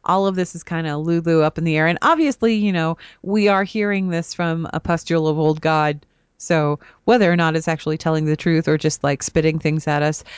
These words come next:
that's a good question. But if you're interested in those things, you should also look at the lines from the Puzzle Box of Yogg-Saron, because there is several things in there that are equally fascinating.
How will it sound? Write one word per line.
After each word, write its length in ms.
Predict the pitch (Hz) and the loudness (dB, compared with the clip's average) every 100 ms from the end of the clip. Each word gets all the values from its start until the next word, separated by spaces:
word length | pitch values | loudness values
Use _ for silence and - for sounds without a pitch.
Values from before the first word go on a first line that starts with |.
| - | -6
that's 160 | 285 - | -4 0
a 60 | |
good 140 | 262 240 | 0 0
question. 500 | 254 220 - 165 160 | 0 0 0 0 0
But 240 | 170 165 - _ _ _ | -2 -2 -8 _ _ _
if 200 | 247 269 | -6 -4
you're 160 | 269 214 | -4 -2
interested 560 | 233 277 233 202 - 185 | -2 -4 -4 -4 -6 -6
in 220 | - 185 | -4 -4
those 200 | 175 170 | -2 -4
things, 340 | - 170 175 | -4 -4 -4
you 60 | 175 | -6
should 160 | - 175 | -6 -4
also 260 | 165 170 | -2 -2
look 300 | 160 170 165 - | -2 -2 -4 -4
at 240 | 147 147 | -4 -4
the 100 | - | -4
lines 440 | 156 156 156 156 - | -4 -2 -2 -4 -4
from 180 | 160 | -4
the 80 | 151 | -4
Puzzle 280 | - 165 156 | -4 -4 -2
Box 280 | 151 147 - | -2 -4 -4
of 80 | 156 | -4
Yogg-Saron, 680 | 156 147 - 151 147 151 | -2 -2 -4 -4 -2 -2
because 280 | 147 147 151 | -4 -2 -2
there 160 | 151 147 | 0 0
is 260 | 156 151 | 0 0
several 340 | - 156 147 143 | -2 -2 0 -2
things 320 | 160 151 147 | 0 0 0
in 180 | 143 147 | -2 0
there 400 | 147 143 139 143 _ _ _ | 0 0 -2 -4 _ _ _
that 320 | - 151 151 143 | -12 0 2 2
are 320 | 143 135 135 - _ _ _ _ _ | 2 0 -2 -10 _ _ _ _ _
equally 420 | 190 185 165 147 | 0 2 2 2
fascinating. 800 | 143 131 143 156 151 147 143 165 | 2 -2 -2 -2 -4 -4 -6 -8